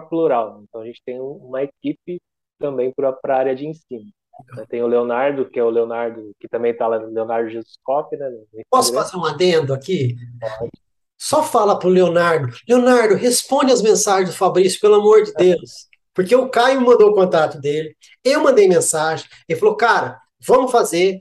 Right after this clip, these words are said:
Speaker 2: só me dá um tempinho que eu vou viajar e volto, tal, não sei o quê, biriri, bororó." Aí eu mando mensagem, ele não responde. Aí teve o dia da resenha do livro, mês passado, não essa resenha aqui, a outra.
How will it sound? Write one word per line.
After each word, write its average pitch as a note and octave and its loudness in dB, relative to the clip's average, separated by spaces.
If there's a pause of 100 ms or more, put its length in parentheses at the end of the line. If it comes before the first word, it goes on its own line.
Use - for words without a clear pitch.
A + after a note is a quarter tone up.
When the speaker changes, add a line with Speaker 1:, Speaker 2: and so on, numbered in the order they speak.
Speaker 2:
só A3 -2
me A#3 0
dá C#4 4
um D4 -4
tempinho A#3 0
que A3 2
eu G#3+ 4
vou A#3 6
viajar G3+ 2
e G3+ 2
volto, G3+ 0
tal, G3 2
não F#3 4
sei F#3 -4
o - -10
quê, G3+ 2
biriri, G3+ -2
bororó." G3 0 (520)
Aí A3 6
eu B3 8
mando A#3+ 6
mensagem, G#3 2
ele G3+ 2
não F#3+ 6
responde. E3+ -2
Aí F#3+ 4
teve A#3+ 2
o G#3+ 0
dia A3+ 4
da A3+ 4
resenha G3 6
do G3 2
livro, G3+ 0
mês A3+ 4
passado, D#3+ -2
não F#3 0
essa A3 -2
resenha G3+ 4
aqui, F3+ -4
a A3 2
outra. G3 2